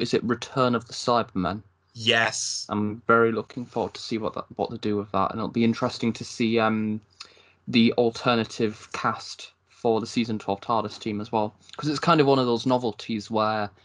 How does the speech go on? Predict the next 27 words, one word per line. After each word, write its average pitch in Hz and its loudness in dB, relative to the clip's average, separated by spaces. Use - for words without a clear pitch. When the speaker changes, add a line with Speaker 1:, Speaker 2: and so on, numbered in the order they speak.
Speaker 1:
it's 131 2
a 139 0
story 147 4
that 127 0
exists, 117 -2
however, 113 0
it's 95 -8
difficult - -8
to - -6
put - -8
it - -6
into - -8
the 110 -6
canon. 104 -2
<laughs> - -12
Speaker 2:
Yeah, 139 6
it's, 147 -4
I 190 4
say 202 -6
it's 160 -12
an 165 -10
alternative 143 -10
to 139 -12
Revenge 120 -8
of 107 -8
the 110 -12
Cybermen. 107 -8